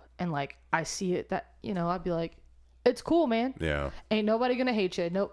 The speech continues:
Speaker 1: y-, you're gonna have those people.
Speaker 2: Yeah.
Speaker 1: But they don't matter.
Speaker 2: Yeah.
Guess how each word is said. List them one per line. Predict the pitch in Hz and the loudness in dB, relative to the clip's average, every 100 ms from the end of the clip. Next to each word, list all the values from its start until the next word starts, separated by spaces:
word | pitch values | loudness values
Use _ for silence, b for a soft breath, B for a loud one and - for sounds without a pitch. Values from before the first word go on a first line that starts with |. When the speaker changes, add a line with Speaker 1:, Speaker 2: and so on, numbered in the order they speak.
| - | -2
Speaker 1:
y-, | 202 196 | -2 -2
you're | 208 214 | -2 0
gonna | 226 294 | 2 2
have | 226 277 | 2 2
those | 190 170 | 0 0
people. | 185 165 151 160 | -2 -2 -4 0
Speaker 2:
Yeah. | 165 - 135 - | 0 0 -2 -2
Speaker 1:
But | 208 202 | -2 2
they | 240 | 2
don't | 349 320 | 2 0
matter. | 160 139 147 254 - | -2 -4 -4 -6 -4
Speaker 2:
Yeah. | 69 65 | -2 -2